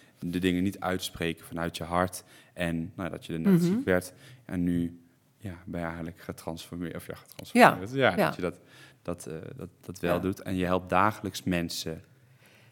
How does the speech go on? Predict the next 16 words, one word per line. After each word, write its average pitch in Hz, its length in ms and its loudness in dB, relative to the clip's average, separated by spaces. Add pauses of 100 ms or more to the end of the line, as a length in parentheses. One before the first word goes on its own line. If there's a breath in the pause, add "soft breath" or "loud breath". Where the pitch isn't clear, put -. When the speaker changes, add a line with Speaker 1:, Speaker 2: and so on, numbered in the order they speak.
(200 soft breath)
Speaker 1:
eh, 85 100 -12 (220)
hiermee. 82 560 -2 (200)
Speaker 2:
Ja, 160 260 6
met 147 160 2
hun 170 140 2
verhaal 147 380 0
te - 100 -10
vertellen. - 460 -10 (180)
Speaker 1:
Ja. - 220 -8
Speaker 2:
En 143 160 0
dat 139 240 -2
is - 440 -4
zowel 165 440 4
gericht 151 560 -4
o-, - 160 -14 (500)
ik, - 240 -6